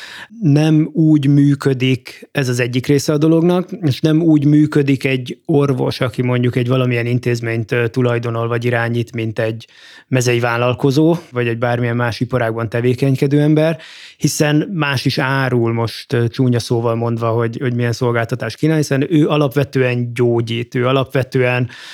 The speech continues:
nem feltétlen akar eladni, ő alapvetően nem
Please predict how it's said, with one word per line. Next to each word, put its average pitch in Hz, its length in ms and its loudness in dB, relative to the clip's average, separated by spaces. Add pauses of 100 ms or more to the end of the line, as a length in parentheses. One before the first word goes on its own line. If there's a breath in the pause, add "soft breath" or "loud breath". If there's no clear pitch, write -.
(140)
nem 135 400 2
feltétlen 131 520 0
akar 120 400 -2
eladni, 117 560 -2
ő 123 120 2
alapvetően 127 600 0
nem 131 240 2